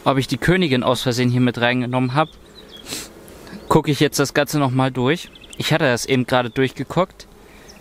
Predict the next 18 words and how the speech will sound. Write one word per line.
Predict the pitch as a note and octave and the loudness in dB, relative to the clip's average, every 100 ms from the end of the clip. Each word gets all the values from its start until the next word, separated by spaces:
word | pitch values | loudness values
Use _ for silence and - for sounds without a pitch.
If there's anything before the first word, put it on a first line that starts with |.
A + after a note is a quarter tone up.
| - | -4
Da | C3 C3 | 0 2
war | C3+ | 2
sie | B2+ | 2
nicht | D#3+ - | 2 2
dabei. | B2 A2+ A2+ E3+ - - - - - - - - - - - | -2 0 0 0 -4 -20 -20 -20 -20 -20 -20 -20 -20 -18 -2
Aber | C3 C#3 D3 A#2+ A#2 C3+ D#3+ - - - - - - - - - - - - - - - - - - - - - | 0 2 2 2 2 0 -4 -14 -20 -20 -20 -20 -20 -20 -20 -20 -20 -20 -20 -20 -20 -18 -18 -14 -16 -8 -8 -2
sicher | D3+ C#3+ D3+ C3 | 0 2 2 2
ist | B2+ | 2
sicher. | D3+ C#3+ C3 E3+ - - - - - - | 0 2 0 0 -6 -18 -20 -18 -18 -10
Und | - C3+ | 0 2
deswegen | C#3 D3 C#3 C#3 | 2 2 2 2
gucke | - D3 | 2 0
ich | C#3 | 0
das | - B2 | -2 0
Ganze | C3 A#2+ B2 | 0 0 0
nochmal | A2+ A2+ A2 | 0 2 0
durch. | G#2+ G#2 G2+ - - - - - - - - - - - - - - - - - | 0 0 -2 -4 -20 -20 -20 -20 -20 -20 -18 -18 -18 -18 -18 -20 -20 -20 -20 -14
So. | - - - C#3 A2 G2+ F#2 | -8 -4 -2 0 0 0 -2